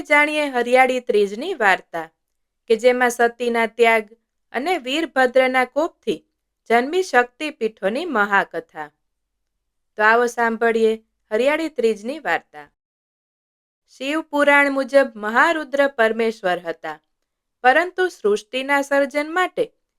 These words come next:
એક સ્ત્રી શક્તિ, આદિશક્તિ જરૂરી હતી. એટલે પ્રકૃતિમાંથી આદિશક્તિ પ્રગટ થયા અને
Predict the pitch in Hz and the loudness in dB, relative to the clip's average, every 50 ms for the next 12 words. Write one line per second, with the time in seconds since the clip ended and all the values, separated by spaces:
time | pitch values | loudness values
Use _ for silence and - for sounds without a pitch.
0 | _ _ - 302 294 - - - _ _ 254 285 311 349 370 370 - 302 285 277 | _ _ -8 -8 -8 -10 -14 -20 _ _ -8 -6 -4 -4 -4 -2 0 -2 -2 -2
1 | _ - 285 285 - - 196 196 196 202 226 240 233 - 208 196 - _ - 311 | _ -8 -10 -10 -10 -8 -4 -4 -2 -2 -4 -6 -8 -6 -8 -10 -10 _ -10 -10
2 | 370 277 196 190 196 196 196 185 175 170 - 170 156 - - 160 151 - _ _ | -8 -4 -2 -2 0 0 -2 -2 -4 -6 -8 -10 -10 -10 -12 -20 -20 -20 _ _
3 | _ _ _ _ _ _ _ _ _ _ _ _ - 220 226 247 240 226 - 220 | _ _ _ _ _ _ _ _ _ _ _ _ -4 -2 -2 -2 -4 -2 0 0
4 | 214 202 - - 254 311 349 - - 349 339 339 330 320 311 - 330 - - - | 0 0 -2 -2 -4 -4 -4 -4 -4 -4 -2 -2 -2 -2 -4 -6 -8 -10 -6 -2
5 | 190 196 202 214 240 240 - - 247 240 - - 320 381 - - 214 208 196 196 | -2 -2 -2 -2 -4 -4 -4 -4 -4 -4 -6 -8 -8 -8 -6 -2 -2 -2 0 0
6 | 185 170 - _ - 175 160 156 151 156 _ _ _ _ _ _ _ _ _ _ | 0 -2 -2 _ -6 -6 -4 -4 -6 -8 _ _ _ _ _ _ _ _ _ _
7 | - 214 214 214 | -10 -6 -4 -4